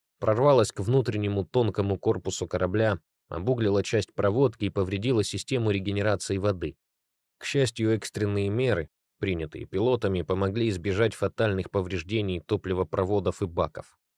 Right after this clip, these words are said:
Утечки кислорода также удалось избежать. «Считай, легко отделались», резюмировал Ковалёв, возвращаясь на борт после первой вылазки. Первый полноценный обход корабля также выявил несколько положительных для нас моментов.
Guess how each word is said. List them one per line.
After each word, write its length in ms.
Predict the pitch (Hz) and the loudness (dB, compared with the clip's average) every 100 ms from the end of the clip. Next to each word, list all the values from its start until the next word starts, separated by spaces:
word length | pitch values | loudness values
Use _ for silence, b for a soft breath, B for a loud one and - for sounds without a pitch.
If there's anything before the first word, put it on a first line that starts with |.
| _ _ _ _ | _ _ _ _
Утечки 460 | 101 - 90 - 92 | -8 -4 -6 -4 -4
кислорода 560 | 92 - 92 101 87 | -4 -2 0 2 0
также 340 | 80 98 80 82 | 0 -2 -2 -6
удалось 420 | 80 87 82 - | -2 -2 -2 -4
избежать. 600 | 82 80 90 80 - _ _ _ _ _ _ | -6 -2 -2 -4 -8 _ _ _ _ _ _
«Считай, 480 | - - 87 117 147 | -4 -2 4 6 8
легко 460 | 143 135 - 123 | 6 4 4 4
отделались», 680 | 135 110 98 87 85 82 - - _ _ _ _ 82 | 4 4 4 4 2 -2 -8 -16 _ _ _ _ -8
резюмировал 580 | 85 85 82 78 78 | -4 -2 -2 -2 -2
Ковалёв, 500 | - 82 82 104 113 | -4 -2 2 2 2
возвращаясь 640 | 90 80 85 82 95 87 - | -2 -2 -2 -2 0 -2 -4
на 120 | 82 | -4
борт 340 | 80 110 - | 0 0 -2
после 300 | - 95 92 | -6 -4 -6
первой 360 | - 92 87 85 | -2 -2 0 -2
вылазки. 520 | 82 78 78 - - _ _ _ _ _ _ _ - | -2 -6 -8 -14 -20 _ _ _ _ _ _ _ -6
Первый 280 | 104 95 | -2 0
полноценный 680 | 90 87 92 90 117 104 85 | 0 -2 -4 -2 -2 0 -2
обход 320 | 78 - 92 | -6 -2 -2
корабля 500 | - - 82 90 110 | -4 -8 -6 0 0
также 360 | - 101 85 85 | 2 0 0 -4
выявил 400 | 90 117 90 85 | -2 -2 -2 -2
несколько 480 | 92 104 98 87 85 | -4 -2 -2 -2 -2
положительных 680 | 101 98 92 113 92 92 87 | 0 0 0 -2 -4 -8 -2
для 160 | 95 | -2
нас 220 | 98 92 | -2 -4
моментов. 640 | 98 104 98 78 - - | -2 -2 -2 -4 -8 -14